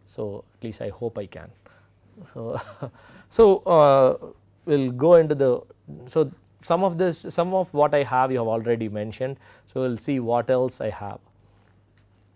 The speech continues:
Basic biology. So in that you had mentioned, uh, developmental biology.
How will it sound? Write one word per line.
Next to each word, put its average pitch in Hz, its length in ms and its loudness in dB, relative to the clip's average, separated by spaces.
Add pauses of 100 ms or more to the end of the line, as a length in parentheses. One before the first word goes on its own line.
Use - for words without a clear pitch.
Basic 127 320 -2
biology. 120 540 -2
So 110 240 -8
in 117 160 -6
that 135 200 0
you 123 80 -6
had 113 140 -4
mentioned, 117 480 -8
uh, 95 320 -6
developmental 120 500 -4
biology. 92 420 -12